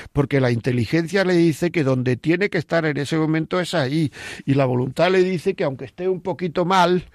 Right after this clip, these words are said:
aunque esté un poco desasosegada, donde tiene que estar es ahí,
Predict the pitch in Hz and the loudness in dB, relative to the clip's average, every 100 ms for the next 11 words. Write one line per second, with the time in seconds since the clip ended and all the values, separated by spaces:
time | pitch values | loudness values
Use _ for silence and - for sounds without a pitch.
0 | - - - - 127 131 - 160 156 180 | -20 -18 -8 -6 -4 -4 0 0 2 -2
1 | 170 165 156 165 - 160 160 151 175 170 | 0 0 0 -2 -2 -2 0 0 2 2
2 | 160 131 120 151 160 160 - 170 165 180 | 0 0 -2 0 0 -2 -2 -2 0 -2
3 | 196 156 151 196 | 0 0 0 -2